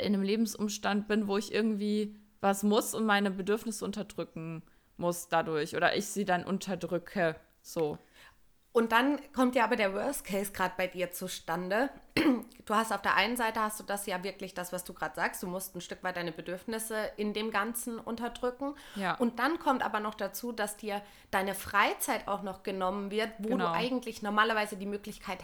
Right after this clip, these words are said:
Speaker 2: hättest, zumindest da frei deinen Bedürfnissen nachzugehen. Aber diese Zeit und Kapazität hast du ja grad gar nicht.
Speaker 1: Ja, ja, voll. Ja,
Speaker 2: Und
Speaker 1: total.
Speaker 2: das
Speaker 1: Das,
Speaker 2: ist
Speaker 1: das
Speaker 2: ja das, wo dann das Ungleichgewicht so extrem wird.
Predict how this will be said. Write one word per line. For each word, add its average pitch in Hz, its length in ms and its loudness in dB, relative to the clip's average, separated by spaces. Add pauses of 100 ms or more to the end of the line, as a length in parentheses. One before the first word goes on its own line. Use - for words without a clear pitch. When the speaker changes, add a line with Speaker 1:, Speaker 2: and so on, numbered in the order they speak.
(140)
Speaker 2:
hättest, 262 420 2
zumindest 247 560 2
da 294 400 -2
frei 196 380 -2
deinen 180 340 -2
Bedürfnissen 180 600 -4
nachzugehen. 165 680 -4
Aber 180 220 0 (460)
diese 196 320 0
Zeit 262 360 0
und 208 120 -2
Kapazität - 840 -6
hast - 260 -6
du 196 60 -8
ja 170 160 -2
grad - 320 -6
gar - 240 -4
nicht. - 360 -12
Speaker 1:
Ja, 208 240 0 (360)
ja, 202 320 -2 (100)
voll. 190 340 -4 (600)
Ja, 208 140 6
Speaker 2:
Und 190 80 4
Speaker 1:
total. 190 420 4
Speaker 2:
das 240 200 8
Speaker 1:
Das, - 80 -2
Speaker 2:
ist - 60 4
Speaker 1:
das 208 80 8
Speaker 2:
ja 226 100 8
das, - 300 4 (200)
wo 175 500 0
dann 175 200 0
das 175 160 -2
Ungleichgewicht 190 920 2
so 349 280 2
extrem 160 800 -2
wird. 160 360 -4